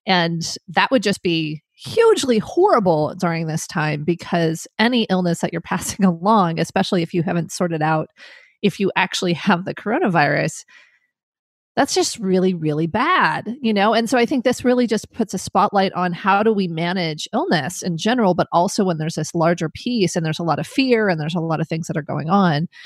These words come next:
looking at how do we take care of not just ourselves or, or our clients, but the business aspect of it too. 'Cause I think about,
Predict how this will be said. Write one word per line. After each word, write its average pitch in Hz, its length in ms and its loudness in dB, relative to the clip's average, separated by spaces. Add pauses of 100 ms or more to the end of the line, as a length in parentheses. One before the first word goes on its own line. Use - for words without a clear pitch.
(220)
looking 202 400 2
at 160 140 -2
how 190 180 2
do 190 80 0
we 180 140 0
take - 240 -8
care 156 500 -4
of 143 440 0 (360)
not 226 300 2
just - 580 -2 (240)
ourselves 175 580 2
or, 156 180 0
or 147 260 -2
our 151 400 -2 (380)
clients, 247 520 -2
but 165 300 0 (600)
the 214 60 2
business 294 420 2
aspect 175 440 0
of 147 120 -8
it - 160 -8
too. 247 240 0
'Cause - 140 -2
I 190 80 2
think 262 180 -2
about, 190 300 2